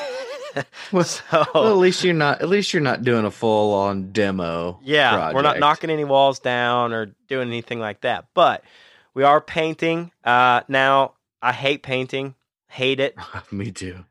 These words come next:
Speaker 2: Uh, but it looks a heck of a lot better. Uh, we had purple, like, dark, not, like, champion purple. I'm talking, like, purple and then, like, dark green on our walls.
Speaker 1: Barney, Barney purple?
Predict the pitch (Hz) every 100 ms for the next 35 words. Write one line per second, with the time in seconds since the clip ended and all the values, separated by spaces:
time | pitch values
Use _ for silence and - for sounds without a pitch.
0 | _ 131 127 123 117 113 104 113 151 117
1 | - 135 127 123 117 - 104 - 139 143
2 | 135 139 131 127 127 127 127 _ - 107
3 | 107 110 131 135 120 - - 170 170 180
4 | 175 - 110 - 139 147 151 143 - _
5 | _ _ 135 151 - 135 117 - 135 131
6 | 113 101 104 98 95 92 120 - 123 113
7 | 107 101 90 - _ _ _ _ - 123
8 | 131 135 139 143 - 165 165 170 - _
9 | _ _ _ 123 120 123 113 101 - -
10 | 123 123 117 107 104 82 - _ _ _
11 | 113 110 107 101 95 69 92 101 120 -
12 | 95 101 113 127 117 143